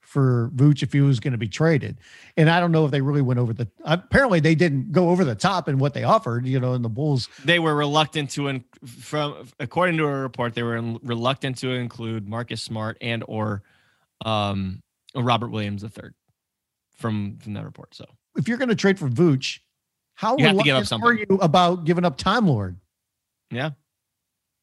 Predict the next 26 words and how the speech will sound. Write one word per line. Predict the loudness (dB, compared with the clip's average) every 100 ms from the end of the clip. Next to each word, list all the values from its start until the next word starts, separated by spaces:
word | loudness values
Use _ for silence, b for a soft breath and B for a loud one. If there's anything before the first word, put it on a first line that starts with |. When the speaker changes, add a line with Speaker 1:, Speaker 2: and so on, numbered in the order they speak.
| _ _ _ _ -20
Speaker 1:
I | -6
mean, | 2 4 4 0 -4 _ -20
Speaker 2:
No. | -20 -20 _ _ _ b b b 0
Speaker 1:
the, | 2
the | 4
Marcus | 4 4 2 -2
Smart, | 2 4 4 2 -4 _
mm, | -10 -4 -2 0 2 0
yes | 0 0 2
and | 4
no. | 6 6 6 4
I |
mean, | 4
it's | 2
a | 2
little | 2 2
bit | 2
different | 0 0 -2 0
because | 0 2 2 2
of | 2 0 -2 -8 b b b 0
what | 4
he | 4
means | 4 6 6 4 0
to | 0
that | 0 -2
team | -6 -2 0 0 -2